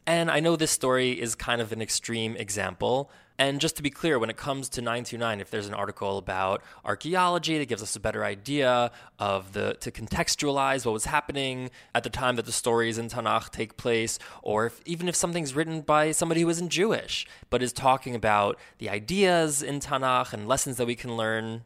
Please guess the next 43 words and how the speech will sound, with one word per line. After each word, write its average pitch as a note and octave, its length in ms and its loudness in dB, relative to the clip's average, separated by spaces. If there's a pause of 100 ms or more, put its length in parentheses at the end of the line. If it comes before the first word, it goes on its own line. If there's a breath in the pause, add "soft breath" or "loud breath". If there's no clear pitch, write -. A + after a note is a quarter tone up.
I C3 60 0
think D3+ 160 -4
that's C#3 180 0
great, A#2+ 440 -2
and A2+ 120 -8
there's A2 160 -2
a G#2+ 60 -2
lot A2 240 2
of G#2 80 -2
value G#2+ 400 2
in G2 120 -8
that. F#2+ 260 -6 (180 soft breath)
But - 120 0
when B2 100 -2
it - 60 -10
comes D3+ 200 -4
to C3 120 -4
other C#3+ 200 0
things, F#2+ 300 -10
when G#2 100 -8
it - 60 -12
comes B2+ 160 -8
to B2+ 80 -6
things B2 240 -6
that G#2+ 100 -4
are G#2+ 80 0
more A#2 400 2 (420 loud breath)
in A2+ 120 -4
the G#2 60 -4
biblical A#2+ 560 2
criticism C3+ 560 0
category, G2 840 -2 (100)
if C3 140 -6
I B2+ 200 0
have B2+ 220 -2
limited A#2+ 360 0
time G#2 480 -2
in G#2 240 -6
my G2 100 -2
day G#2 240 -2
or G2+ 80 -2
my G2 160 -2
week, G2+ 400 -6